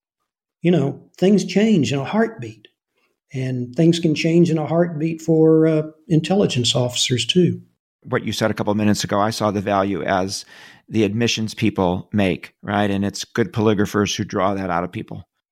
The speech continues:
Speaker 1: Absolutely. They're like a priest. I, in fact, I refer to them in another novel as, you know, like a priest, and they want a confession. <laughs>
Speaker 2: Jim, last question on Living Lies. A couple of weeks ago, you posted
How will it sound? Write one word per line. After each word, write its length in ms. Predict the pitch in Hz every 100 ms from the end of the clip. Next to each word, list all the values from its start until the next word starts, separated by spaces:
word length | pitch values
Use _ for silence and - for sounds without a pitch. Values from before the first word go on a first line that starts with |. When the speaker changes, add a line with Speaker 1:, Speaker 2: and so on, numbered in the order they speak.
| -
Speaker 1:
Absolutely. 500 | 156 - 156 147 143
They're 160 | 175
like 240 | 190 175 175
a 40 |
priest. 520 | - - 185 135 120
I, 80 | 160
in 100 | 143
fact, 240 | - 160 147
I 40 |
refer 400 | 131 120 160 156
to 100 | 156
them 140 | 131 135
in 80 |
another 280 | 135 143 143
novel 500 | 131 131 127 131 127
as, 160 | 120 - - - - _
you 100 | 156
know, 120 | 135
like 140 | 131 120
a 60 |
priest, 540 | 131 - 175 151 - -
and 120 | 135
they 80 | 131
want 180 | 143 139
a 60 |
confession. 720 | 131 113 - 127 - 120 123 - - - 113 - 175 -
<laughs> 680 | 160 - - - - _ 147
Speaker 2:
Jim, 240 | 160 135 123
last 340 | 151 165 -
question 600 | - 147 - 139 113 107 110 - -
on 560 | 120 117 110 113 107 - _ -
Living 420 | 123 131 127 117
Lies. 520 | 110 98 82 - - _ _ -
A 60 | 147
couple 300 | 180 175 170
of 60 |
weeks 260 | 143 139 -
ago, 380 | 131 131 127 123
you 300 | 117 127 127
posted 760 | 131 131 123 - 120 110 107